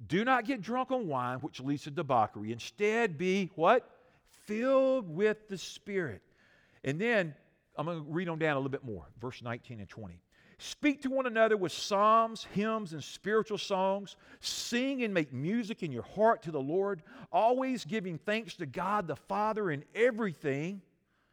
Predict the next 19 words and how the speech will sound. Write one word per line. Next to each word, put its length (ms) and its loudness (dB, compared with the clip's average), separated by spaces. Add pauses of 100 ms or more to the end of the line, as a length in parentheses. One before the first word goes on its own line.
(500)
In 100 0
the 120 0
name 300 -4
of 120 0
our 80 4
Lord 260 4
Jesus 380 -8
Christ, 480 -4
submit 460 -4
to 100 -8
one 160 -6
another 360 -8
out 140 -4
of 140 -8
reverence 480 -4
for 160 -10
Christ. 560 -14 (400)
Always 1160 4
giving 680 -2